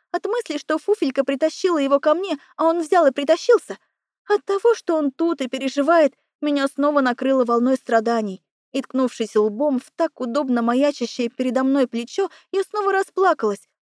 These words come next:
утешая себя тем, что моё лицо он, по крайней мере, всё равно не видит. Лежавшая на моём плече ладонь скользнула на спину. К ней присоединилась вторая, и Кей крепко обнял меня.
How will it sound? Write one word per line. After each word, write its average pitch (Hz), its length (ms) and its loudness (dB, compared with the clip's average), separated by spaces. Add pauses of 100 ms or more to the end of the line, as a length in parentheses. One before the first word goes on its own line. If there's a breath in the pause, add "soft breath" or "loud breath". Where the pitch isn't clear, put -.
(120)
утешая 285 500 0
себя 220 240 -2
тем, 370 300 -6
что - 180 -2
моё 254 240 0
лицо 294 300 0
он, 233 260 0
по 294 100 0
крайней 247 320 0
мере, 196 280 -2 (180)
всё - 160 0
равно 440 220 2
не 403 140 2
видит. 240 320 0 (960)
Лежавшая 349 520 -2
на 262 100 2
моём 240 260 0
плече 220 300 -4
ладонь 233 440 0
скользнула 254 580 0
на 269 120 0
спину. 226 460 -4 (340)
К - 80 -4
ней 302 240 2
присоединилась 277 680 -2
вторая, 220 520 -2 (400)
и 294 140 -4
Кей 320 320 -4
крепко 277 600 -4
обнял 208 360 0
меня. 185 300 -12